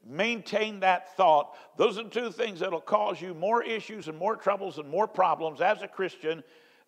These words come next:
uh, because you'll be pulled toward the mic-, the mystery of iniquity and not understand it.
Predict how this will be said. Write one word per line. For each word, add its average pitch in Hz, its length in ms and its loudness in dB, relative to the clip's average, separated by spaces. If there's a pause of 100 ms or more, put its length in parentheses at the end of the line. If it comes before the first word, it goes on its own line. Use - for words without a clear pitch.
uh, 151 200 4
because 160 540 0 (380)
you'll 170 460 2 (840)
be 160 160 -2
pulled 220 400 2
toward 190 220 0
the 165 60 -8
mic-, 165 600 -8
the 139 260 -4 (200)
mystery 185 340 -2
of 151 80 0
iniquity 233 560 2
and 156 160 -4
not 156 180 6
understand 160 540 0
it. 262 140 -2